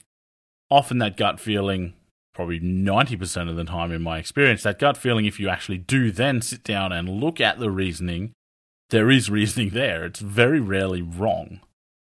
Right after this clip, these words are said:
Um, but it's important that intuition, which doesn't often get taken into account when we're looking at motivation,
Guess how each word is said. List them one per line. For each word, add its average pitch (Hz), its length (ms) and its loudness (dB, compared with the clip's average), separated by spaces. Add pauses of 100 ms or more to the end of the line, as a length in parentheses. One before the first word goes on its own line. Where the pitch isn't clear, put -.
(140)
Um, 87 560 -2 (1400)
but 92 320 4 (360)
it's 127 240 -6
important 113 720 4
that 95 340 0
intuition, 113 720 0
which - 320 -12
doesn't 123 400 2
often 113 360 -2
get 92 160 -4
taken 95 360 -4
into 90 240 -4
account 156 360 0
when 90 120 -4
we're 87 80 -4
looking 85 260 -8
at 87 60 -10
motivation, 85 640 -6